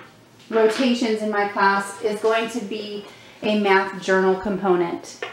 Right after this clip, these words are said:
And with the math journal, it's going to look like this. You're gonna explain the activity to the students,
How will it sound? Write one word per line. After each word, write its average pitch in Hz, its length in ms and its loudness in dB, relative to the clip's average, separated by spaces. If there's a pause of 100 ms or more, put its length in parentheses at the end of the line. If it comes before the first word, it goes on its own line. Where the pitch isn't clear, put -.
(160)
And 208 580 2
with 254 200 2
the 339 80 6
math 269 360 2
journal, 214 420 2
it's - 200 -8
going 240 300 6
to 233 200 -2
look 214 280 2
like 196 320 2
this. 202 420 0 (340)
You're 220 120 0
gonna 220 180 4
explain 240 600 2
the 247 60 2
activity 233 580 -2
to 233 140 -8
the 208 80 -8
students, 226 640 -6